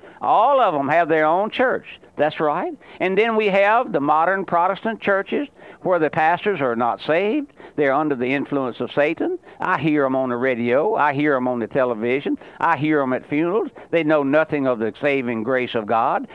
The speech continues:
They bring a little sermonette. They're under the influence of Satan. Their minds are darkened by the god of this world, and they're under his influence. That's right. Listen, before we go any further,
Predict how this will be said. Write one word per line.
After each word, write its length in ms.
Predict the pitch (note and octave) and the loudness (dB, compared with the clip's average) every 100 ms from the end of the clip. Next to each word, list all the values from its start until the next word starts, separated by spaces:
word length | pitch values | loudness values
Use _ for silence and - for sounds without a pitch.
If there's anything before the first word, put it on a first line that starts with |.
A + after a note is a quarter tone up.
| - | -4
They 140 | D3+ | -2
bring 260 | C3+ D3+ C#3 | 0 0 0
a 60 | C3+ | 0
little 200 | C3+ A#2 | -2 -2
sermonette. 680 | - C#3+ C3 B2 B2 D#3+ - - - | 0 0 0 0 0 -2 -4 -20 -2
They're 200 | F3+ D3 | 2 2
under 240 | D3+ C3+ | 2 0
the 160 | A#2+ C3+ | 0 -2
influence 480 | C3+ D3 C3+ A#2 C3 | -2 -2 -2 -4 -6
of 140 | A2 | -2
Satan. 460 | C#3 D3 - G4 - - | 0 0 -2 -4 -6 -2
Their 160 | D3+ | 0
minds 420 | C3+ D3 D3 C3+ A#2+ | 2 2 0 0 -2
are 100 | A2+ | 0
darkened 560 | C3 C3 D3+ G#3+ F#3 | 2 2 0 -4 0
by 120 | C3 | 0
the 100 | A2+ | 0
god 280 | G#2 C3+ B2 | 2 2 2
of 80 | A#2 | 0
this 220 | A#2+ A#2 | -2 -2
world, 400 | A#2+ C3+ F#3+ F#4 - - | -2 0 0 -2 -10 -4
and 160 | D#3+ D#3 | 0 2
they're 180 | E3 | 4
under 280 | D#3 F#3 G3 | 2 2 2
his 200 | G#3 A#3 | 2 2
influence. 540 | B3 F#4+ D#4 E3+ G#2+ A2 | 0 0 -2 -2 -2 0
That's 220 | F3 - | 0 0
right. 340 | C#4 E4+ - _ _ | 0 -2 -6 _ _
Listen, 420 | D#3+ C4 - D4 C#4+ - - | 0 0 0 -4 -4 -10 -6
before 340 | E3+ G#3 A#3+ | -2 2 2
we 80 | A#3+ | 2
go 240 | G3+ A3 | 2 2
any 220 | A3 B3 C4+ | 2 0 0
further, 480 | - F#3+ A3+ F4+ | 2 2 0 -2